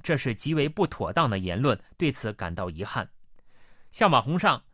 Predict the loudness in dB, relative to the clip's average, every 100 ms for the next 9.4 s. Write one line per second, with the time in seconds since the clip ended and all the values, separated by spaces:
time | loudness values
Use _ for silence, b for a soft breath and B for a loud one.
0 | _ 0 2 2 2 -2 0 -2 -4 -2
1 | 0 2 0 0 0 0 -2 -4 -6 -4
2 | -4 -2 -2 -2 0 0 -2 -2 -4 -2
3 | -2 0 0 -2 -4 -4 -4 -4 -4 -2
4 | -2 0 -2 -4 -4 -4 -2 -4 -6 b
5 | b 0 0 0 -4 -2 -2 0 0 0
6 | 0 0 -4 -6 -14 -20 -4 -2 -2 0
7 | 0 0 0 -2 -4 b b 0 2 2
8 | 0 -2 -4 -4 -2 0 0 -2 -2 -2
9 | -4 -6 -6 -8